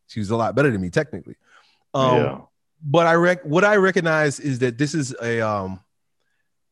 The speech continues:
Speaker 1: as a, as a, as an art, as a skill, is something that will take years and years to develop. And I wasn't interested in, that's not what I was there for. I was there to just, you know, learn a few different ways that I could defend myself and just get a good workout.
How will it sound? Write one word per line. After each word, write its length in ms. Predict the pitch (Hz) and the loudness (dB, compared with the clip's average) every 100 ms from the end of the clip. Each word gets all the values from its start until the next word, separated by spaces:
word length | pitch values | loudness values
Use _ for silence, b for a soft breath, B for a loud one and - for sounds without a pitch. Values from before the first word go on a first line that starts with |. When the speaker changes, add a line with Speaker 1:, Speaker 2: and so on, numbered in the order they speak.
| - | -2
Speaker 1:
as 180 | 139 135 | 0 0
a, 80 | 139 - | -2 0
as 200 | 151 135 | 0 2
a, 220 | 135 127 - _ _ _ _ _ | 0 0 -6 _ _ _ _ _
as 140 | 143 131 | -2 -2
an 100 | 127 147 | -2 2
art, 280 | 160 175 - - | 2 2 -4 -6
as 120 | 131 | -4
a 80 | 113 | -4
skill, 720 | - - - 160 156 160 165 - | -6 -10 -2 2 4 4 0 -6
is 120 | 117 | -6
something 240 | - 127 123 | -4 -4 -4
that 120 | 117 | -2
will 120 | 117 | -4
take 240 | 135 110 107 | -4 -6 -6
years 340 | 107 123 113 | -2 -2 -2
and 120 | 117 | -2
years 160 | 113 107 | -4 -4
to 80 | 104 | -6
develop. 420 | 101 117 117 113 | -2 0 0 -2
And 120 | 107 | -4
I 60 | 110 | -4
wasn't 260 | 104 92 | -4 -6
interested 380 | 87 87 - 87 | -8 -12 -14 -14
in, 200 | 85 85 _ _ _ _ _ _ _ _ - | -12 -16 _ _ _ _ _ _ _ _ -16
that's 340 | 110 113 127 | -8 -6 -4
not 200 | 143 120 | -2 -2
what 140 | 110 107 | 0 -2
I 80 | 98 | -2
was 140 | 92 | -4
there 160 | 101 107 | -4 -2
for. 300 | 151 147 b b b b | 0 -2 b b b b
I 100 | - | -6
was 120 | 107 101 | -4 -4
there 160 | 104 | -6
to 160 | 98 95 | -6 -10
just, 180 | 95 101 | -10 -8
you 60 | 101 | -6
know, 100 | 95 | -4
learn 260 | 104 107 | -2 -4
a 40 | 101 | -4
few 200 | - 110 | -6 -4
different 260 | 104 107 | -6 -6
ways 420 | 104 104 101 98 - | -4 -4 -4 -8 -8
that 100 | 92 | -10
I 80 | |
could 100 | 90 76 | -10 -12
defend 260 | - 104 | -10 -8
myself 480 | 104 101 104 104 - | -6 -8 -6 -6 -8
and 100 | 87 | -12
just 160 | 85 87 | -10 -10
get 120 | 87 | -8
a 20 | |
good 140 | 87 82 | -8 -8
workout. 520 | 87 85 73 67 | -8 -8 -12 -14